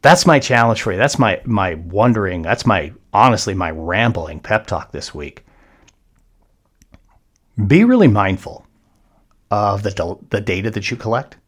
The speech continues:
Be really mindful of the impact that data has on our culture, both positively and negatively. And make sure that we are driven by data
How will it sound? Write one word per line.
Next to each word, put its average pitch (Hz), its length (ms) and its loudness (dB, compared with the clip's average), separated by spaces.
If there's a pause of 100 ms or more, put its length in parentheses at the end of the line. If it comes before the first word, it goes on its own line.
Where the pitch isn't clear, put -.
(580)
Be 151 100 6
really 185 220 6
mindful 95 720 0
of 92 340 -2
the 104 160 -2
impact 110 340 0
that 107 100 -10
data 90 200 -4
has 92 240 -2
on 92 80 -4
our 82 100 -6
culture, - 300 -2
both - 220 -4
positively 104 480 -2
and 127 120 0
negatively. - 500 -8 (1400)
And 113 140 4
make 160 200 6
sure 170 360 2
that 87 520 -2 (420)
we 104 240 -4
are 90 320 -4 (480)
driven 117 500 2
by 78 200 -6
data 69 480 -10